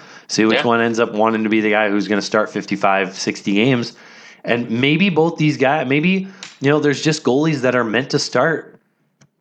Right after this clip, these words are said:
Speaker 1: thirty or forty games a year, and they're just not really meant to start all, you know, up in the sixties. And, and that should just be okay. I mean, if you're gonna pay a couple guys three to four million,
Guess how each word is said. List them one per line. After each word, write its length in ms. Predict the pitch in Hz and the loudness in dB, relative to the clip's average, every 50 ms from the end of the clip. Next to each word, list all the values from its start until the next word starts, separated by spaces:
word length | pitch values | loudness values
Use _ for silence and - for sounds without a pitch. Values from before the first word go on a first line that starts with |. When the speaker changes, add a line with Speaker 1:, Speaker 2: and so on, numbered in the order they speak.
| _ | _
Speaker 1:
thirty 320 | - 123 123 123 135 131 127 | 0 0 2 2 2 0 0
or 60 | 123 | 0
forty 340 | - - 117 120 127 131 123 | -2 -2 0 0 0 0 -2
games 340 | 117 120 120 120 117 107 | -2 0 0 0 -2 -2
a 40 | 104 | 0
year, 360 | 110 113 143 156 - - - - | 0 2 0 0 -2 -6 -10 -8
and 100 | - 104 | -2 0
they're 100 | 117 117 | 0 0
just 200 | 117 123 - - | 0 -2 -2 -2
not 260 | 110 113 123 120 117 | -2 0 0 0 0
really 220 | 120 120 120 123 117 | 0 0 2 2 2
meant 200 | 110 110 120 120 | 0 -2 -2 -2
to 60 | 120 | -4
start 360 | 110 - - - 110 127 135 - | -4 -2 0 0 0 0 0 0
all, 480 | 98 101 101 110 113 110 110 117 - _ _ _ _ _ _ _ _ _ _ _ | 0 0 2 2 0 -2 -4 -8 -14 _ _ _ _ _ _ _ _ _ _ _
you 100 | - 107 | -6 -4
know, 320 | 92 87 95 110 110 107 - - | -2 0 0 0 0 -2 -4 -4
up 280 | 101 95 95 107 - - | -2 2 2 2 2 2
in 120 | 117 107 | 0 0
the 80 | 107 104 | -2 -2
sixties. 680 | - - 139 135 - - - - 85 78 - - - _ _ _ _ - - - - _ | -2 -2 -4 -4 -4 -10 -10 -10 -10 -10 -10 -14 -16 _ _ _ _ -20 -20 -20 -20 _
And, 220 | - 113 113 113 - | -2 0 0 0 0
and 180 | - 113 113 | 0 0 0
that 180 | 117 123 127 131 | 2 0 0 -2
should 200 | - - 131 - | -2 -4 -2 -2
just 180 | 139 123 - - | -2 -2 -2 0
be 160 | 123 120 120 | 0 0 2
okay. 440 | 120 113 107 - 131 151 135 - - | 2 0 0 0 0 0 0 -2 -6
I 60 | - 101 | -8 -4
mean, 160 | 104 110 113 | 0 0 0
if 80 | 107 107 | 2 2
you're 220 | 127 127 127 127 | 0 0 0 0
gonna 120 | 117 - - - - - - _ - | -2 -4 -10 -16 -20 -20 -20 _ -2
pay 220 | 143 143 139 139 | 0 0 0 0
a 140 | 165 - 120 | -2 -4 -6
couple 320 | - - 135 131 - 139 123 | 0 0 0 2 2 2 2
guys 520 | 123 123 123 135 139 139 127 - - - _ _ _ _ _ _ _ _ | 2 2 2 0 0 -2 -4 -6 -12 -16 _ _ _ _ _ _ _ _
three 220 | - 120 135 135 | -6 -2 -2 0
to 60 | 131 135 | 0 -2
four 260 | - - 139 135 120 | -2 -2 0 0 2
million, 500 | 123 123 131 151 160 143 120 117 131 | 2 2 2 2 0 0 -2 -4 -8